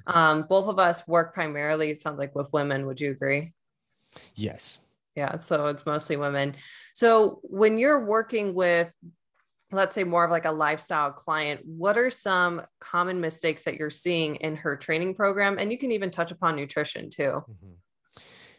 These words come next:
Speaker 2: Yeah, common mistakes. This is a, a good question. I, I think that, uh, one of the more common things is oftentimes doing too much. Uh, they, they feel as though that it's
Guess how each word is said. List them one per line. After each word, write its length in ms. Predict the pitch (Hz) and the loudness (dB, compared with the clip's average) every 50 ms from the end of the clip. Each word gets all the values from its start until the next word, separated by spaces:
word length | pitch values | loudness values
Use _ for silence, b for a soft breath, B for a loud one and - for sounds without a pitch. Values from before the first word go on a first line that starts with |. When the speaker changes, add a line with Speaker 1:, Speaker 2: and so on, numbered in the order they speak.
| B B | B B
Speaker 2:
Yeah, 160 | 107 110 98 - - | -10 -10 -10 -10 -10
common 360 | - - 123 151 185 185 151 | -6 -2 0 0 2 0 0
mistakes. 460 | 107 - - - 123 110 92 - - | 0 -2 -4 -2 -4 -4 -4 -4 -6
This 180 | 120 117 - 120 | -6 -6 -6 -4
is 60 | 113 | -4
a, 160 | 113 110 - | -4 -6 -6
a 60 | 101 101 | -6 -6
good 220 | - 120 113 - | -6 -6 -8 -6
question. 420 | - - 110 101 - - 92 90 | -4 -4 -4 -4 -4 -8 -10 -8
I, 140 | 90 101 98 - - | -8 -8 -8 -8 -8
I 80 | 110 | -8
think 300 | 95 - 127 127 123 - | -6 -4 -4 -4 -4 -2
that, 280 | - 123 113 107 98 - _ _ _ _ _ _ _ _ _ - | -2 0 0 0 -2 -4 _ _ _ _ _ _ _ _ _ -10
uh, 280 | 110 104 101 95 87 76 - _ _ _ 113 | -8 -6 -6 -8 -8 -12 -16 _ _ _ _
one 120 | 113 131 151 | -10 -8 -6
of 40 | |
the 60 | 135 127 | -4 -4
more 220 | 120 117 110 101 | -4 -4 -6 -8
common 440 | - - - - 110 110 110 123 127 | -10 -12 -8 -6 -4 -4 -2 -4 -4
things 280 | - 123 117 127 127 | -4 -4 -4 -4 -4
is 200 | 123 104 92 - - - | -4 -4 -6 -8 -10 -8
oftentimes 760 | 107 104 101 - - 110 - - 113 107 104 104 98 - 95 | -8 -8 -6 -6 -8 -10 -8 -6 -6 -6 -6 -6 -8 -10 -12
doing 380 | 92 95 104 101 101 98 98 92 | -12 -10 -8 -6 -6 -6 -6 -8
too 260 | - - - 117 101 | -8 -6 -4 -4 -4
much. 520 | 90 90 90 101 107 - - - - - - - 123 - | -4 -4 -6 -6 -8 -10 -14 -16 -18 -18 -18 -18 -16 -14
Uh, 160 | 95 92 92 | -12 -12 -10
they, 240 | 85 98 95 95 - - | -8 -6 -8 -8 -8 -10
they 160 | 98 98 95 | -10 -10 -10
feel 260 | - - 117 113 107 | -6 -4 -4 -2 -2
as 140 | 107 98 - | -2 -4 -4
though 240 | - 104 98 101 98 | -6 -6 -6 -4 -4
that 300 | 98 98 92 92 90 _ b b b b b b b | -4 -4 -6 -6 -8 _ b b b b b b b
it's 560 | 104 101 92 - - - - - - - - | -6 -6 -6 -6 -8 -8 -8 -10 -12 -14 -16